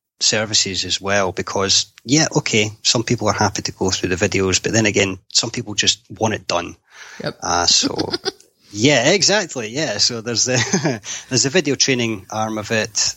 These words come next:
Speaker 1: and there's also the, the services as well. And, um, you know, just consulting with people and seeing, seeing what they, they want to, uh,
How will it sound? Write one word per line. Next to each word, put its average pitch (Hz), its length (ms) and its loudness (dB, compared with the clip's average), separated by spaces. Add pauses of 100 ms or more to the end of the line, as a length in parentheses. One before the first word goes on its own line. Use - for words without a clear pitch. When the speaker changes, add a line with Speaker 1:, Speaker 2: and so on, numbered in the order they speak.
Speaker 1:
and 90 460 0
there's 90 240 0
also 95 320 0
the, 87 260 0
the - 80 -8
services 92 600 0
as 85 140 -10
well. 90 440 0
And, 87 500 -4
um, 90 200 0
you - 500 -8
know, 175 60 4
just - 220 2
consulting 117 520 0
with 104 180 -8
people 101 500 -6
and 90 300 -2
seeing, 95 500 0 (380)
seeing 107 260 2
what 98 200 0
they, 92 240 0 (140)
they 98 100 -2
want 92 260 0
to, 87 380 -2
uh, 87 220 0